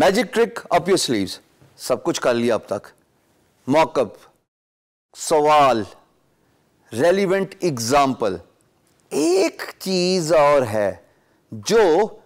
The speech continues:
कन्विंस करेगी एम्प्लॉयर को alongside the other three, बाकी तीन भी उतनी, अ, जो इंपॉर्टेंस लेती हैं, वो है जनाब स्पेशल ऑफर। सेल, सेल, सेल। ईद की खुशियों में निन्यानवे फीसद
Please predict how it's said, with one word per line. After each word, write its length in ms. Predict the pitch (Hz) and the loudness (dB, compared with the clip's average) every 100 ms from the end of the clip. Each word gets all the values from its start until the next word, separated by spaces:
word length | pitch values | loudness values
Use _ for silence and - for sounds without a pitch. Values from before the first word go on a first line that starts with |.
| _ _ _ | _ _ _
कन्विंस 480 | 180 170 165 240 247 | -2 0 0 0 -2
करेगी 540 | - 180 156 131 139 139 | -2 0 0 0 -2 -2
एम्प्लॉयर 500 | 113 120 120 123 123 | -2 0 2 2 0
को 380 | - 143 202 - | -2 -2 -2 -2
alongside 800 | 139 139 185 214 - 190 180 156 | 0 2 4 2 0 0 0 -2
the 140 | 170 | -2
other 240 | 151 156 - | 0 0 -2
three, 240 | - 143 | -4 -4
बाकी 300 | 143 117 117 | -2 -4 -4
तीन 280 | 123 127 123 | -4 -2 0
भी 180 | 123 127 - | 0 -2 -4
उतनी, 680 | 139 151 143 139 131 - - | -4 -2 -2 -2 -4 -8 -6
अ, 140 | 110 | -4
जो 180 | 104 110 | -2 -4
इंपॉर्टेंस 580 | 117 113 120 110 123 - | -4 -4 -6 -4 -8 -6
लेती 240 | 104 - | -8 -6
हैं, 140 | 107 120 _ _ _ - | -10 -10 _ _ _ -4
वो 180 | 196 208 | 0 2
है 160 | 180 | 0
जनाब 280 | 175 170 180 | 0 0 -2
स्पेशल 640 | - - 147 147 - 180 - - | -4 -6 -2 -2 -2 -4 -4 0
ऑफर। 300 | 196 - - - _ _ _ _ _ _ _ _ _ _ _ _ - | 0 0 -10 -14 _ _ _ _ _ _ _ _ _ _ _ _ -8
सेल, 440 | - 262 277 269 | 2 4 6 4
सेल, 360 | - 240 240 226 | 4 4 4 4
सेल। 520 | 285 247 156 104 92 _ _ _ _ _ _ _ - | 4 4 4 0 -6 _ _ _ _ _ _ _ -2
ईद 220 | 262 262 | 0 0
की 140 | 240 | -4
खुशियों 420 | 196 220 - 196 180 | -2 -2 0 0 0
में 260 | 160 160 - - | 0 -2 -6 -4
निन्यानवे 540 | 180 233 240 226 214 208 | -2 2 2 4 2 2
फीसद 500 | 196 170 175 170 | 0 -2 -2 -2